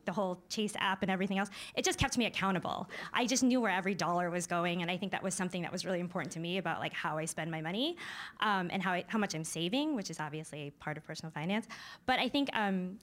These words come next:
in terms of finances in the office, um,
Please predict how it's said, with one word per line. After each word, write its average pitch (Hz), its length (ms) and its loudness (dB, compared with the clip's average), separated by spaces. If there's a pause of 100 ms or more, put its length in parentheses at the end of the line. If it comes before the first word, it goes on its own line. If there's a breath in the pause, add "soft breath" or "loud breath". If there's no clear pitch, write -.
(300)
in 220 80 2
terms 220 180 2
of 214 80 0
finances 196 440 0
in 180 100 0
the 170 160 -2
office, 196 580 0 (400 loud breath)
um, 196 320 4